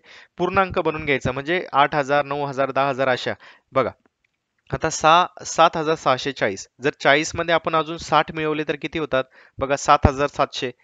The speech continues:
आणि सात हजार सातशे मध्ये तीनशे मिळवले तर किती होणार आपले? ते होणार आठ हजार, बरोबर? हे म्हणजे सातशे, सात हजार सहाशे साठ मध्ये तीनशे साठ मिळवले तर तुमचे होणार आठ हजार. आणि आता हे किती? नऊ हजार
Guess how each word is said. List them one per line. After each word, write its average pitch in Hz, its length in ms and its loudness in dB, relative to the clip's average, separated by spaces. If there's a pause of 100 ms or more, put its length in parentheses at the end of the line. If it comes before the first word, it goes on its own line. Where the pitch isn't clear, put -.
(280)
आणि 139 120 -4
सात 165 260 2
हजार 170 200 0
सातशे 165 360 -2
मध्ये 170 200 -4 (100)
तीनशे 156 280 -4
मिळवले 160 340 0
तर 170 140 8
किती 180 160 -6
होणार 156 280 -2
आपले? 139 280 -4 (360)
ते 135 60 -2
होणार 131 220 -2
आठ 131 220 2
हजार, 117 280 -6 (240)
बरोबर? 170 280 2 (480)
हे 139 140 -8
म्हणजे 135 260 -4 (180)
सातशे, - 600 -4
सात 156 300 2
हजार 156 220 -2
सहाशे 143 360 -2
साठ 131 220 -4
मध्ये 131 160 -10
तीनशे 123 260 -10
साठ 127 220 -6
मिळवले 120 320 -6 (400)
तर 135 80 -6
तुमचे 123 300 -10
होणार 135 280 -4
आठ 156 220 2
हजार. 104 220 -4 (280)
आणि 143 160 -2
आता 160 200 0
हे 180 80 -2
किती? 180 200 -6
नऊ 180 260 -4
हजार 175 380 0